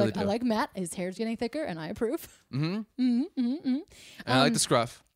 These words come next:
Speaker 1: I did like the joke around, if we're going back to Derek, where, uh, you know, <laughs> his first line was, "What's up, kiddo?"
Speaker 2: Yeah.
Speaker 1: And she's like, "Walk away." <laughs>
Speaker 2: Yeah.
Speaker 1: 'Cause I do not like.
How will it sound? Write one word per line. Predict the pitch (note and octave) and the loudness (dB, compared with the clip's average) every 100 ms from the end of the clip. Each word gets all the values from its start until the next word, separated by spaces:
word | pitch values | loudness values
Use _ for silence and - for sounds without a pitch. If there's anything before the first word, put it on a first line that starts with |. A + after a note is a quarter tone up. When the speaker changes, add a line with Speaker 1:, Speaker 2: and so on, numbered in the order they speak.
| _ _ - | _ _ -4
Speaker 1:
I | B3 | 0
did | C4 F4+ | 2 2
like | F#4+ F#4+ | 0 2
the | |
joke | G#3+ B3 A3+ A#3 | 0 2 2 2
around, | G3+ F#3+ | 0 0
if | F#3 | -2
we're | G#3+ | -4
going | G3+ | -2
back | G3 F3+ | -4 -6
to | F3+ | -4
Derek, | F3+ F3 F#3+ | -2 -2 -2
where, | F3+ - - - - _ - | -4 -6 -20 -20 -20 _ -6
uh, | G3+ F3+ E3+ F3 - _ _ _ _ _ | -2 -2 -4 -6 -16 _ _ _ _ _
you | - B3+ A#3 | -14 -2 0
know, | F#3 E3+ E3 E3+ _ - | 2 0 -2 -6 _ -20
<laughs> | - - F#3+ _ _ | -20 -18 -20 _ _
his | G3+ | -6
first | - F#3 - | -2 -4 -4
line | F3+ E3 | -6 -6
was, | E3+ - | -8 -4
"What's | B3 - | -2 0
up, | D4 | -2
kiddo?" | - G3+ A3+ A#3+ _ _ | -2 -2 -4 -8 _ _
Speaker 2:
Yeah. | A#2 G2+ - _ | -2 -2 -6 _
Speaker 1:
And | G3 | -12
she's | F3+ | -10
like, | E3 - | -12 -14
"Walk | - D3+ - | -12 -12 -8
away." | - - | -8 -8
<laughs> | - - _ | -12 -20 _
Speaker 2:
Yeah. | B2+ A2 F2 _ _ _ | 2 2 2 _ _ _
Speaker 1:
'Cause | G#3 F3+ - | -8 -8 -6
I | G#3 D#4 F4+ G#4 _ _ _ _ _ _ _ _ | 0 2 0 -2 _ _ _ _ _ _ _ _
do | A3 | -2
not | A3+ E4+ | 0 2
like. | C#4 D4+ - | 0 -2 -8